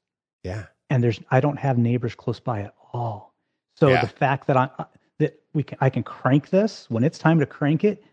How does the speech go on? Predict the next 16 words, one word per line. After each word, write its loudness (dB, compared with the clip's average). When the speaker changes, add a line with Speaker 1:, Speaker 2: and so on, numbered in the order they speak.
Speaker 2:
no 0
one's 0
gonna 0
know. -2
Like, 4
Speaker 1:
Yeah. 2
Speaker 2:
if -2
they 6
can 2
hear 4
it -4
from 4
the 4
house, 2
I'm 2
probably 0